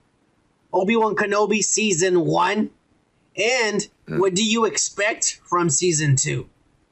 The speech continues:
Speaker 1: How do you rate
Speaker 2: Look,
Speaker 1: it?
Speaker 2: honestly,
Speaker 1: How
Speaker 2: like,
Speaker 1: do you rate it?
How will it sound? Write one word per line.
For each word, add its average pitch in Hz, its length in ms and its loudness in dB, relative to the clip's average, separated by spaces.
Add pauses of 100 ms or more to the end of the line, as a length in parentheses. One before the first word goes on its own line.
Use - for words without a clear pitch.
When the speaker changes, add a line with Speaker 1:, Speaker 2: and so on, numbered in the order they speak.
(3000)
Speaker 1:
How 147 120 -2
do 185 60 2
you 202 140 4
rate 185 200 0
Speaker 2:
Look, - 80 -10
Speaker 1:
it? - 120 -12
Speaker 2:
honestly, 180 600 2
Speaker 1:
How 156 100 4
Speaker 2:
like, 139 80 2
Speaker 1:
do 143 60 2
you 143 120 4
rate 135 200 -2
it? - 100 -14